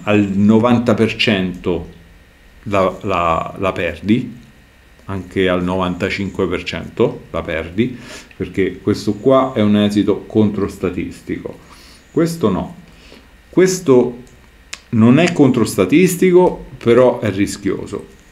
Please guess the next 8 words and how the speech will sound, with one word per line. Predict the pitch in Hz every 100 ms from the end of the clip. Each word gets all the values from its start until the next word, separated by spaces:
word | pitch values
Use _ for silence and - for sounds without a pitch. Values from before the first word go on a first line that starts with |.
| - - 135
Questo | 131 - 104 -
speriamo | - 107 120 170
bene, | 202 233 240 240 240 - - -
questo | 156 135 - 104 -
è | 98
controstatistico | - 113 110 131 135 - 202 185 123 - 131 135 160 - - -
e | 196
questo | 95 104 101 - 127 120 120